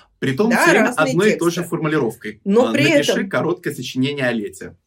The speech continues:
Speaker 2: Да. Да. Но при этом, а, какие-то основные поинты, основные точки были абсолютно одинаковые.
Speaker 1: Да.
Speaker 2: Вот я говорю, представляю себе,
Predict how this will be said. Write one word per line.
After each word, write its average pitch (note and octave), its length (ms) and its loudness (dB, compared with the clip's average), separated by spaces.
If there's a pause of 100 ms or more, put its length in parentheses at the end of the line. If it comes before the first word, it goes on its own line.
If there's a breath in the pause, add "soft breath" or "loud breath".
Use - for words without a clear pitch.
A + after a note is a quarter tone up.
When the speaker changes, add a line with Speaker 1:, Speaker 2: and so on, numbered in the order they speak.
Speaker 2:
Да. F#3 320 -4 (1300)
Да. F3+ 360 -6 (300)
Но G#3 340 -4
при B3 300 -4
этом, C#4+ 520 -6 (280 soft breath)
а, F#3 380 -2
какие-то A#3 500 -4
основные A#3+ 500 -4
поинты, G4 440 -6
основные A3 460 -8
точки F#3 300 -12
были A3+ 160 -8
абсолютно D4+ 400 -10
одинаковые. B3 440 -8
Speaker 1:
Да. - 100 -8
Speaker 2:
Вот F#4+ 200 -8
я A#3+ 280 -4
говорю, A#3+ 240 -8
представляю A#3 560 -10
себе, C4+ 320 -10